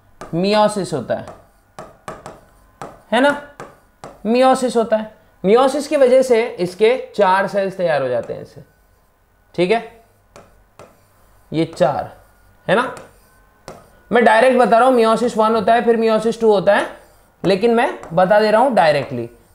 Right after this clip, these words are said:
चार सेल्स तैयार हो जाते हैं। माइक्रोस्पोर मदर सेल जो होता है ना बच्चों, ये डिप्लॉयड होता है। कैसा होता है? डिप्लॉयड होता है।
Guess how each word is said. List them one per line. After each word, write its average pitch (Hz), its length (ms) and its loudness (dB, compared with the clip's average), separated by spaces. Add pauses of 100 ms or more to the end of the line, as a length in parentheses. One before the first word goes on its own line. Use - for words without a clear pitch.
(120)
चार 190 220 4
सेल्स 214 300 0
तैयार 151 260 2
हो 127 80 -2
जाते 120 220 -4
हैं। 139 60 0
माइक्रोस्पोर 254 580 -2
मदर 269 240 2
सेल 294 220 0
जो 285 80 0
होता 247 180 0
है 247 60 -2
ना 247 60 -4
बच्चों, 240 240 -4
ये 254 140 -2
डिप्लॉयड 185 480 -2
होता 123 200 -10
है। 113 140 -18 (380)
कैसा 190 180 0
होता 240 180 2
है? 370 120 -2 (580)
डिप्लॉयड 156 500 -2
होता - 200 -12
है। - 100 -18